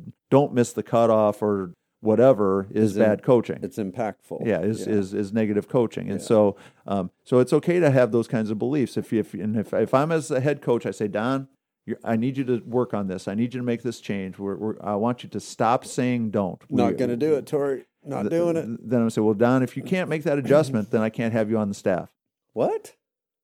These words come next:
Speaker 1: And if that's, you know, your choice, you know, I, I respect that. If that's what you really believe, I'm not gonna tell you that you're wrong. I believe that you're wrong, but that's your,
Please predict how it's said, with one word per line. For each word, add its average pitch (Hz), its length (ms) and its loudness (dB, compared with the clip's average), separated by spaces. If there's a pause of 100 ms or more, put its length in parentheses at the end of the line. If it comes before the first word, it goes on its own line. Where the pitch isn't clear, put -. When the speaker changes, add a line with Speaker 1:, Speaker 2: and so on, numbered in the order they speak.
(720)
Speaker 1:
And 110 140 0
if 107 100 0
that's, 123 380 2
you 127 160 -2
know, 117 60 4
your 120 180 2
choice, 160 580 2
you 220 180 -8
know, 123 80 0
I, 117 60 0
I 131 260 0
respect 135 400 -2
that. 113 160 2
If 123 80 -6
that's 113 220 -2
what 139 160 -6
you 147 60 -2
really 143 200 0
believe, 127 340 0
I'm 117 120 2
not 123 120 -2
gonna 117 140 -6
tell 117 180 -4
you 123 120 -2
that 135 160 -8
you're 117 80 -8
wrong. 104 200 -2
I 110 80 0
believe 113 420 -2
that 117 180 -4
you're 131 100 -4
wrong, 110 320 0
but 104 140 -4
that's - 260 -2
your, 107 160 -4